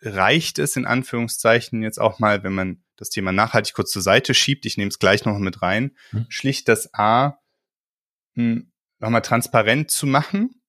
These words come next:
Speaker 1: ja, weil dann hat man ja einen klaren Nordstern, nämlich wir tun das, was dazu führt, dass wir unseren, äh, unser Eigenkapital, unsere Gewinnquote, was auch immer maximieren oder auch unseren Unternehmenswert.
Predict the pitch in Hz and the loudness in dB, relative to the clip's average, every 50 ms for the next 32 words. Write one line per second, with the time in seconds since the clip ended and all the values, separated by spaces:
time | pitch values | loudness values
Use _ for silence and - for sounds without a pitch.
0 | - - 104 107 127 165 101 - - 107 107 107 104 117 110 107 104 117 123 - | -10 -6 -2 -2 -2 -2 -2 0 2 4 4 4 4 2 2 2 2 0 -2 0
1 | - 120 113 110 101 101 101 101 98 - 104 95 95 92 95 87 87 92 87 - | 0 0 0 2 2 0 0 -2 -2 2 2 4 4 2 0 -2 -2 -2 -2 0
2 | - - 131 147 226 240 220 127 110 107 - - 113 95 - - - 107 98 95 | 2 2 2 2 2 0 -2 -2 -4 -4 -4 -6 -8 -8 -8 -10 -12 -10 -10 -4
3 | 87 - 101 127 151 - - - 101 98 - - 104 101 - - 104 - - - | 2 4 4 4 4 0 -4 -2 -4 -2 0 0 0 0 0 -4 -12 -6 -4 -2
4 | 151 170 - 107 98 - - 107 98 98 95 98 92 - 92 92 90 87 87 85 | -2 0 0 0 0 0 0 -2 -2 -2 -2 -4 -2 -2 0 0 0 -2 -4 -8
5 | - _ - - - - - - _ _ - 110 101 98 98 95 95 98 - - | -12 _ -20 -20 -20 -20 -20 -20 _ _ -2 2 4 4 4 4 2 0 -4 -8
6 | 101 98 - - - - - - - 101 107 113 110 104 - 113 101 - 101 - | -10 -10 -12 -16 -18 -14 -10 -4 0 2 2 2 2 0 -2 -2 -2 -2 -4 -2
7 | - 104 98 98 95 95 95 - - 101 - 127 107 107 101 101 98 - - - | 2 4 4 4 4 2 0 -4 -4 -2 0 0 0 0 -2 -2 -4 -6 -6 -4
8 | 101 101 95 - 104 98 120 113 - 117 110 110 - 113 110 104 104 101 101 101 | -4 -4 -4 -2 0 2 2 2 4 2 0 0 0 2 2 2 2 2 0 0
9 | - - - 101 95 98 107 120 120 117 101 98 101 101 101 110 107 98 104 98 | -2 -4 -6 -4 -2 0 2 2 2 4 2 2 2 0 0 -2 -4 -6 -6 -6
10 | 95 95 90 - 95 104 127 131 127 127 - - - 113 110 110 107 - | -6 -6 -6 -4 -2 0 2 2 2 0 -2 0 4 4 4 4 4 0